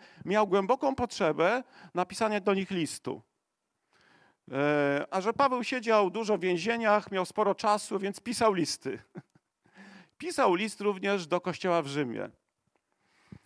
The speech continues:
I pierwszy powód, dla którego Paweł podaje tę regułę, że Panem jest Jezus, to jest powód, który nazywam powodem żydowskim. Dlatego, że w tym czasie, kiedy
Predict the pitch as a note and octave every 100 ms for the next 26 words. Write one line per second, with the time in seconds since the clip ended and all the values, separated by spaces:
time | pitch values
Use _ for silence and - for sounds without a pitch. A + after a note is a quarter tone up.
0 | - D3+ - C#4 D4 E4+ D4+ C4 A#3 -
1 | _ _ _ - D#3+ - G3+ F#3+ F#3+ A3
2 | G#3 F#3+ - - _ _ _ _ _ _
3 | _ _ _ _ _ _ _ _ F3+ E3
4 | A#3+ B3+ G3+ F#3+ D#3 C#3+ A3 D#3 G#2+ G#2
5 | G2 G#2 B2+ B2 A#2 F#3 G#3+ G3+ F3+ C#3+
6 | - D3+ C3+ B2 A#3 - - - _ _
7 | _ _ _ - - A3+ A3+ B3 B3+ G#3
8 | A3+ A3 G#3+ G#3 G#3 G3+ G#3 G#3 G3 A#3
9 | A#3 G#3 - - A2+ - _ _ _ _
10 | _ _ _ _ _ _ _ - B2 D#3
11 | G3 G#3 A3+ C#4+ E4+ D4 - G#3 G#3 D#3+
12 | E3+